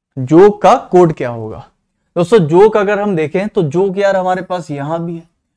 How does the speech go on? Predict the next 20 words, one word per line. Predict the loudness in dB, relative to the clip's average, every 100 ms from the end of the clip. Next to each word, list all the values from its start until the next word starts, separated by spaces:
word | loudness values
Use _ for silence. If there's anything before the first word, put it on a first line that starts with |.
| _
और | -2 -2
जोक | 0 0 0
हमारे | -2 -2 -2
पास | -4 -6 -6
यहाँ | -12 -10 -10 -8
भी | -10
है, | -12 _ _ _ _ _ -2
तो |
वो | 2 4
कह | 4 2
रहे | 2
हैं | -2
थ्री | _ 0 2 4
एट | 4 2
फ़ाइव | 0 -2 -2 -2
का | -2
मतलब | -2 -2 -2 0
जोक | 2 4 4 2
बेस्ट | 0 -2 -4
ग्रू | 0 2 0